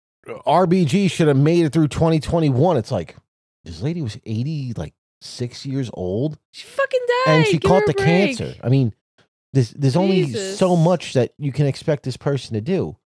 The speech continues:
Speaker 1: You know, they tried to, apparently they, someone tried to convince her under Obama to fucking retire, and this way they can replace her back then, and she decided not to because she was that, like,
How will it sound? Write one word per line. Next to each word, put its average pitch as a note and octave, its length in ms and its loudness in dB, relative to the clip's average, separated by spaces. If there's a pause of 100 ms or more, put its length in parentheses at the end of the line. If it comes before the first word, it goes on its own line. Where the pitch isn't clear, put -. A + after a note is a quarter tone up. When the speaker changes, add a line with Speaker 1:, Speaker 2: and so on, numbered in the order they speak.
(680)
Speaker 1:
You C3+ 100 -4
know, A#2 60 0
they A#2 140 4
tried - 340 0
to, - 120 -2
apparently G3 380 2
they, B2+ 160 4
someone F#3 320 0
tried C#3+ 360 0
to E3 60 -6
convince C#3+ 440 0
her E3 200 0
under C3+ 260 2
Obama A2 540 0
to C3 100 -4
fucking C3+ 380 -2
retire, A2+ 540 -2
and G2 160 -4
this A2 160 -4
way B2 80 0
they B2 80 0
can A#2+ 140 -2
replace B2+ 360 -4
her C3 120 -2
back A#2+ 260 -4
then, A2 220 -2
and B2 100 -4
she G2+ 80 -14
decided G#2+ 500 -4
not F#2 280 -8
to D3 180 -6
because E2+ 500 -10 (480)
she A#2 160 -4
was G2 180 -4
that, G2+ 280 -4 (180)
like, F#2 220 -6